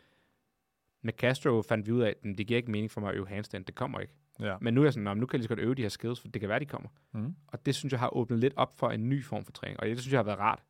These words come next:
Speaker 1: Det har givet, i stedet for at man bare kun skal lave klassisk, de f-, samme fem elementer. Der er ligesom noget nyt. Men jeg synes også, han er gået væk fra CrossFit, som vi kender det.
Speaker 2: Ja,
Speaker 1: Det er
Speaker 2: for
Speaker 1: blevet
Speaker 2: meget.
Speaker 1: det er blevet meget sådan, du ved,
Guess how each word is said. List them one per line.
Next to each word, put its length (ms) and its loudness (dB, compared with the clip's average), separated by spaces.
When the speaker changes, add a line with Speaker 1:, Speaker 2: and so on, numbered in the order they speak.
Speaker 1:
Det 60 0
har 60 2
givet, 340 4
i 60 -2
stedet 180 0
for 60 0
at 60 0
man 40 -2
bare 280 -2
kun 160 -2
skal 120 -8
lave 80 -4
klassisk, 440 -4
de 60 -8
f-, 300 -20
samme 320 -4
fem 220 -2
elementer. 400 -6
Der 60 -2
er 20 -2
ligesom 200 -4
noget 120 -6
nyt. 160 -10
Men 440 4
jeg 120 0
synes 160 0
også, 140 0
han 60 2
er 60 -2
gået 160 0
væk 120 0
fra 140 -4
CrossFit, 460 -4
som 120 -10
vi 40 -8
kender 240 -6
det. 100 -10
Speaker 2:
Ja, 60 0
Speaker 1:
Det 80 -2
er 40 4
Speaker 2:
for 60 4
Speaker 1:
blevet 160 6
Speaker 2:
meget. 300 2
Speaker 1:
det 60 2
er 20 -2
blevet 140 6
meget 220 8
sådan, 140 -2
du 60 0
ved, 160 4